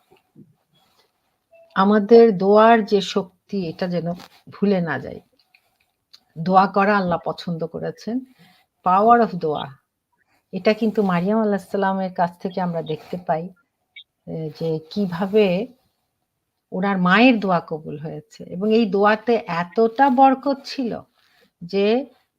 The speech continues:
মারিয়াম আলাইহিস সালাম যে ওনার সন্তান হিসেবে জন্মগ্রহণ করলেন, ওনাকে উনি উৎসর্গ করলেন আল্লাহর জন্য, ওনার গর্ভে তখন আল্লাহ একজন নবী পাঠালেন। কাজেই এটা একটি বিশাল ব্যাপার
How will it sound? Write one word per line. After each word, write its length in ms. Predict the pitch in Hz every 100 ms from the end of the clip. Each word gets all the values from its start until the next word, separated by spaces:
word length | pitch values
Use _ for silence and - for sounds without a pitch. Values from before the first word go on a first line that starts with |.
| 196
মারিয়াম 420 | 185 196 247 247
আলাইহিস 320 | 233 233 220
সালাম 200 | 233 226
যে 80 | 214
ওনার 200 | 196 196
সন্তান 460 | - 185 185 240 247
হিসেবে 300 | 240 220 196
জন্মগ্রহণ 580 | 190 185 180 180 196
করলেন, 460 | 185 170 165 175 190
ওনাকে 320 | 180 175 180
উনি 240 | 185 180 180
উৎসর্গ 520 | 180 - 233 233 247
করলেন 380 | 247 202 185 180
আল্লাহর 340 | 160 160 175 180
জন্য, 280 | 175 165 185
ওনার 680 | 220 202 190 214 247 254
গর্ভে 320 | 208 185 185
তখন 320 | 180 175 185 175
আল্লাহ 260 | 165 175
একজন 220 | 180 -
নবী 280 | 208 220 226
পাঠালেন। 500 | 220 - - - 165 - _ - - - _
কাজেই 420 | 190 202 233 226
এটা 160 | 202 226
একটি 220 | 220 226
বিশাল 720 | 175 165 190 - 233 226 214
ব্যাপার 420 | 180 160 - -